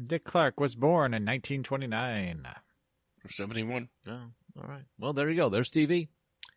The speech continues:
Speaker 1: T V.
Speaker 2: <laughs> And lastly, sports.
Speaker 1: Sports.
Speaker 2: On December twenty-seventh,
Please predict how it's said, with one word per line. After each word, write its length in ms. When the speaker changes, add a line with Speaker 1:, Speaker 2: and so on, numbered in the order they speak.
Speaker 1:
T 200
V. 360
Speaker 2:
<laughs> 220
And 160
lastly, 500
sports. 540
Speaker 1:
Sports. 320
Speaker 2:
On 120
December 380
twenty-seventh, 600